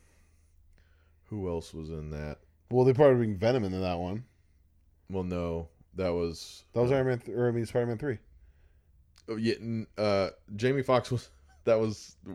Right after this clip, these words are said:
Speaker 1: before that
Speaker 2: Was that
Speaker 1: one.
Speaker 2: still in two?
Speaker 1: No, Jamie, F-, Iron Man, or Spider-Man three with Tobey Maguire
Speaker 2: Right.
Speaker 1: had Venom with, uh, Topher Grace
Speaker 2: Right.
Speaker 1: and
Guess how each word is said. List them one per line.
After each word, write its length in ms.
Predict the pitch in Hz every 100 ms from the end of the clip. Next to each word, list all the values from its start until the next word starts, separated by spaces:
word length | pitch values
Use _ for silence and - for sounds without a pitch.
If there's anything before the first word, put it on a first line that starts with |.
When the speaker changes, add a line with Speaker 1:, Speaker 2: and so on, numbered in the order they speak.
| -
Speaker 1:
before 360 | 95 90 101 98
that 40 |
Speaker 2:
Was 60 | 117
that 40 | 135
Speaker 1:
one. 40 |
Speaker 2:
still 240 | - 175
in 60 | 156
two? 300 | 151 156 202 - - - _ _ - _ -
Speaker 1:
No, 420 | 113 131 139 143
Jamie, 280 | 123 135 147
F-, 180 | 139 - 113 - - - - 85 _ _ 98
Iron 240 | 123 147
Man, 260 | 139 131 -
or 340 | 110 95 92 -
Spider-Man 640 | - - 107 120 135 135 127
three 200 | 110 107
with 160 | 101
Tobey 300 | - 107 101
Maguire 720 | 101 92 92 90 78 71 80 -
Speaker 2:
Right. 460 | - 104 107 95 95 _ _ _ - _ - -
Speaker 1:
had 520 | 101 95 92 87 69 - _ _ - - _ _ _ -
Venom 640 | 90 95 104 104 98 95
with, 420 | 92 90 85 - -
uh, 480 | 82 78 71 69 62
Topher 360 | - 107 95 95
Grace 500 | 85 87 87 85 -
Speaker 2:
Right. 140 | - 98
Speaker 1:
and 580 | 92 80 78 73 71